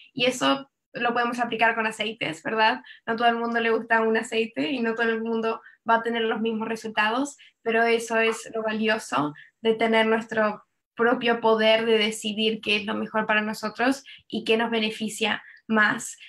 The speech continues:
Y para mí algo súper beneficioso ha sido tratar de conectarme con las, ah, personas que han fallecido que nunca he conocido.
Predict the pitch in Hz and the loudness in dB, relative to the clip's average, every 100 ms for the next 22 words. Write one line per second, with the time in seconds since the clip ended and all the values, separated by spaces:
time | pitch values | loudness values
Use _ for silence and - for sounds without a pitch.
0 | _ 240 240 233 220 226 262 294 277 262 | _ -4 2 4 4 4 6 8 6 6
1 | 233 233 226 226 277 262 262 233 233 226 | 2 4 2 0 0 2 2 2 -2 -8
2 | - 247 262 - 226 233 - - _ - | -4 -2 -2 0 -2 -2 -6 -20 _ 0
3 | 214 - 233 220 220 226 226 240 240 - | 0 0 -2 0 2 4 4 0 -8 -20
4 | - _ 226 226 226 226 226 233 226 220 | -20 _ 2 4 4 2 2 2 2 0
5 | - - 202 208 226 220 214 - 220 208 | -2 0 2 2 2 0 -2 -2 -2 2
6 | 214 214 - - - - - 214 208 190 | 0 0 -10 -16 -16 -16 -6 -4 -4 -6
7 | 123 - 247 240 233 233 226 226 214 208 | -8 -10 -2 -2 0 0 -2 -2 0 2
8 | 208 208 214 214 220 202 220 220 220 214 | 2 -2 -6 -8 -8 -8 -2 -2 0 -2
9 | 214 208 208 - 208 220 220 226 349 | 0 2 2 -2 -8 -10 -4 0 0